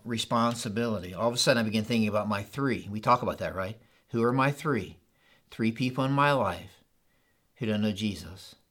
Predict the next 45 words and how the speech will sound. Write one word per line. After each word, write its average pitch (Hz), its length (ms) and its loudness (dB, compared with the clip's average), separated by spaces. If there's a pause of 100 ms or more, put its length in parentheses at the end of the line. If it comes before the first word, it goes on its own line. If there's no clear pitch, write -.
(540)
You - 80 -14
see, 135 140 0
we 123 140 6
haven't 160 180 4
been 123 100 2
able 120 140 0
to 113 80 -2
gather 117 460 2
for - 180 -12
three 120 240 0
months, 117 420 -2 (320)
and 104 140 -4
the - 40 -8
church - 480 -2
is 90 80 -8
still - 540 -2
at 98 80 -4
work. 101 260 -4
It's 92 140 -8
scattered, 92 540 -4
right? 98 260 -8 (1000)
The 110 100 0
minute 147 520 6
I 151 220 4
think 117 640 0
that 117 160 0
the 110 80 -8
church's 135 440 -2
effectiveness 120 680 0
is 98 140 -8
only 117 320 2
when 117 160 0
it 107 100 -2
gathers, 113 480 -2
and 113 160 0
I 123 120 6
want 151 180 6
to 147 40 4
gather, 147 380 6
and 110 260 2
there 123 180 4
is 120 280 0
importance 139 540 2
in 143 100 0
gathering, 131 520 0